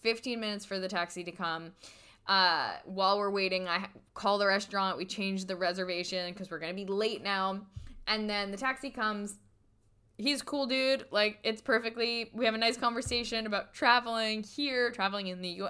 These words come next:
S. It was a very nice ride and everything. Um, and my friend is literally just like, "Yeah, I, I don't care." I'm mad because it was my fault. It was my stupid mistake.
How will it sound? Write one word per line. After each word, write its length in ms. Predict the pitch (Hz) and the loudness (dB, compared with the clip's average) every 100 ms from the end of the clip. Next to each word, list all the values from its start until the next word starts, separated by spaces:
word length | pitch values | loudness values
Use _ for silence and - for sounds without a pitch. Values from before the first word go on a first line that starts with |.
| - | 2
S. 380 | 254 233 240 - | 6 6 4 0
It 80 | |
was 160 | 170 202 | -4 -4
a 20 | |
very 300 | 190 196 196 | 0 0 0
nice 280 | 190 185 190 | -2 -2 -4
ride 480 | 196 196 185 180 185 | 2 4 6 4 2
and 120 | 175 | 0
everything. 480 | 180 180 180 180 185 - - - - | -4 -2 -2 -4 -10 -20 -20 -10 2
Um, 380 | 214 185 180 - _ - | 4 4 0 -14 _ 0
and 140 | 254 | 4
my 120 | 294 | 6
friend 280 | - 269 233 | 6 6 6
is 80 | 202 | 4
literally 260 | 185 160 143 | 0 0 -2
just 120 | 156 | -4
like, 180 | 160 - | -6 -6
"Yeah, 320 | 202 175 131 - | -2 -2 -2 -2
I, 60 | 185 | -2
I 20 | |
don't 200 | 196 - | -2 -6
care." 240 | - - - - - - - - | -8 -10 -12 -20 -20 -20 -20 4
I'm 260 | 247 359 294 | 10 10 12
mad 300 | 247 226 220 | 10 10 8
because 560 | 202 214 185 190 185 185 | 4 4 6 6 4 2
it 100 | 185 | 0
was 140 | 190 | 0
my 220 | 185 185 | 4 4
fault. 400 | 214 175 156 170 - | 4 2 4 2 0
It 60 | |
was 140 | 190 180 | -2 0
my 160 | 180 | 0
stupid 340 | 185 196 190 185 | 0 -2 -4 -4
mistake. 540 | 185 - 160 170 - | -4 0 0 0 -2